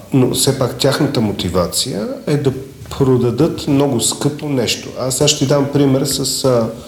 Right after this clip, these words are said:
а, с колбасите. Значи, целта на един колбасар, а, нали, алч-, нека да кажем,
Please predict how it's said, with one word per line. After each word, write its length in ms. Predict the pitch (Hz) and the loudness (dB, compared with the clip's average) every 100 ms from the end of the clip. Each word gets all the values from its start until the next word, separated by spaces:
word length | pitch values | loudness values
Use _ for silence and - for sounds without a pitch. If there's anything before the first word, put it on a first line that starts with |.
| - - - - - | -14 -14 -14 -18 -8
а, 120 | 139 | -4
с 240 | - 123 - | 0 -2 0
колбасите. 720 | 127 104 107 98 - - 85 85 - - - - - | 0 2 2 2 -2 -4 -6 -6 -16 -18 -18 -12 -6
Значи, 280 | 104 - | -2 0
целта 380 | - 139 131 202 | 2 2 4 2
на 80 | 196 | 2
един 560 | 151 139 127 98 90 - | 2 0 0 -2 -4 -4
колбасар, 680 | - 104 95 - 92 95 - 82 - - - - 98 | -2 0 2 0 2 0 0 -8 -14 -20 -16 -6 0
а, 320 | 98 90 87 73 - - - - - - 113 | 2 2 0 -4 -8 -14 -16 -20 -20 -8 -2
нали, 180 | 90 | -2
алч-, 460 | 92 98 104 101 104 | 0 0 0 0 -4
нека 200 | 98 98 | -6 -4
да 120 | 107 | -6
кажем, 280 | - 92 85 | -2 -4 -4